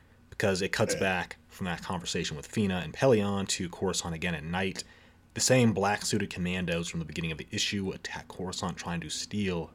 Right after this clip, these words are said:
Speaker 1: the Solo children. And Mirith and the Nogri stop them.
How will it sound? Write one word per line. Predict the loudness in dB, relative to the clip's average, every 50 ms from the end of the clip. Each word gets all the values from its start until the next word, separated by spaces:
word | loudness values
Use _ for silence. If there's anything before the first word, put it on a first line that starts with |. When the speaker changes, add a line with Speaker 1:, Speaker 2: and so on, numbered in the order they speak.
| -16 -10
Speaker 1:
the | -6 -2
Solo | 0 0 0 0 0 -2 -4
children. | -2 0 2 4 4 4 4 0 -6 -8 -12 -16 -18 -20 -20 -20 -20 -20 -20 -20 -20 -20 -16 -8 -4
And | -2 0 0 0 0 -2
Mirith | -2 -2 2 4 4 4 4 2 0 -4 -8
and | -6 -4 -4 -2 -2
the | -2
Nogri | -2 0 2 4 4 4 2 2 -2 -2 -2 -4 -4 -6
stop | -6 -2 -2 -2 -2 -2 -4 -8
them. | -8 -8 -8 -10